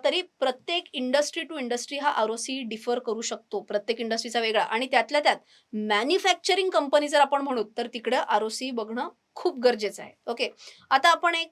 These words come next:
परत मगासारखं स्क्रीन्सवरती येऊयात. आणि इथं आपण एक क्रिएट न्यू स्क्रीन म्हणू आणि आपण म्हणूयात आर ओ सी ई greater than,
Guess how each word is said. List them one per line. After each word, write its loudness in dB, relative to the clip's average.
परत -2
मगासारखं -2
स्क्रीन्सवरती 0
येऊयात. -4
आणि -2
इथं -6
आपण -4
एक -10
क्रिएट -4
न्यू -8
स्क्रीन -8
म्हणू -2
आणि -6
आपण -6
म्हणूयात -6
आर 2
ओ -4
सी -8
ई -8
greater 4
than, 2